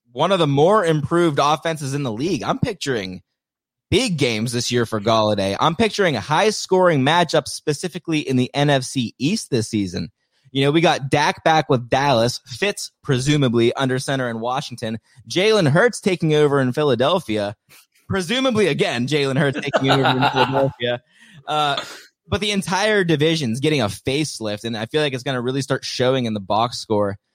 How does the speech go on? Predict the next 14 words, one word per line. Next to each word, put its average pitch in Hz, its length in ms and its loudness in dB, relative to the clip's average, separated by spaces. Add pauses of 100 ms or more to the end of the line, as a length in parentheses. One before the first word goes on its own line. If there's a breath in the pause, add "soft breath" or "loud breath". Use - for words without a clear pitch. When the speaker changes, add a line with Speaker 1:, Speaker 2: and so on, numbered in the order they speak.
(440)
Speaker 1:
Uh, 127 140 -2
but 139 160 -2
going 190 240 2
from 170 220 -2
Stafford 160 800 -2
to 139 120 -4
Jones, 165 920 -2 (100)
you 202 100 -8
know, 135 200 0 (260)
seems 226 400 -4
like 196 160 0
a 156 80 -2
minor 143 440 -2
downgrade, 139 840 -2